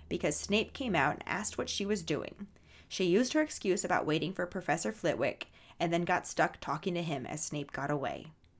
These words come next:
Harry decides that he has no choice but to try to get the stone first. At first,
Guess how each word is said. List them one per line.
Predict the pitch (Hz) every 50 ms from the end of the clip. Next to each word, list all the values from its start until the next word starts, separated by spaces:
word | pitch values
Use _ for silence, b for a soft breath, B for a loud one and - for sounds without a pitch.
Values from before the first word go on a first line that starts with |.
| - - - - - - b b b b
Harry | - 262 285 302 320
decides | 302 269 254 - 190 165 165 170 -
that | - -
he | 170 156
has | 135 147 - 160
no | 160 165 185 233
choice | 277 - - 240 190 175 214 -
but | - 131 -
to | - 101
try | - - 165 156 190
to | 190 175
get | 156 190 202 196
the | - 175
stone | - - - 185 175 180 208 208
first. | 208 - 120 - - - - - - - - b b b b b b b b b
At | - 202 214 - - -
first, | - 440 427 262 160 143 - - - - - -